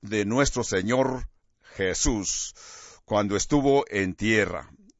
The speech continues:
Así es. La palabra milagros es una palabra que a veces la han utilizado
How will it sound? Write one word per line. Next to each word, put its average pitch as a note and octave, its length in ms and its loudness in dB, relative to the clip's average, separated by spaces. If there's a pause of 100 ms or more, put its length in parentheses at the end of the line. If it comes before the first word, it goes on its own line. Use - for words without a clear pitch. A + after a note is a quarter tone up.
(120)
Así B2 460 -4 (220)
es. E2+ 480 -4 (960)
La B2+ 220 0
palabra G#3+ 420 6
milagros A2 1000 2
es A#2+ 160 -4
una C#3+ 160 2
palabra A#2 400 6
que G#2 160 2
a G#2 60 4
veces A2+ 400 -2
la G2+ 360 2
han A#2 160 -2
utilizado A2+ 960 2